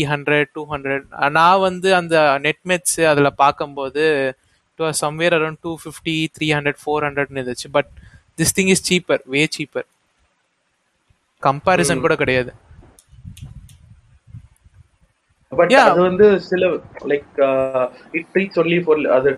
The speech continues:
Speaker 2: டைம் டிஃபரன்ஸ் இருக்கும். Like, uh,
Speaker 1: ம்.
Speaker 2: அவங்களுக்கு வந்து இன்சுலின் ப்ரொடியூ-, ப்ரொடக்ஷன் நின்னு-, நின்னதுனால தானே நம்ம சிந்தட்டிக்கா ட்ரை பண்றோம்.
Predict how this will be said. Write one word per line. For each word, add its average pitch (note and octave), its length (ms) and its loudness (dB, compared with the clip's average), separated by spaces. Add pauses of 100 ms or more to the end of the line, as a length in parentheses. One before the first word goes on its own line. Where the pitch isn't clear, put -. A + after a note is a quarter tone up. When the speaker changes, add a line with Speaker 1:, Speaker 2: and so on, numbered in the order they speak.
Speaker 2:
டைம் F3+ 200 2 (240)
டிஃபரன்ஸ் C#3 400 -2
இருக்கும். B2 280 -2
Like, B2 120 -4 (420)
uh, A#2+ 180 2
Speaker 1:
ம். D#3+ 180 -10 (120)
Speaker 2:
அவங்களுக்கு D#3 320 0
வந்து F3 140 0
இன்சுலின் F3 360 -2
ப்ரொடியூ-, D#3 300 2
ப்ரொடக்ஷன் F#3 460 4
நின்னு-, D#3+ 680 0
நின்னதுனால D#3+ 420 -2
தானே D#3 200 -6
நம்ம C3+ 200 -4
சிந்தட்டிக்கா D3+ 520 0
ட்ரை B2 200 -4
பண்றோம். B2 400 -2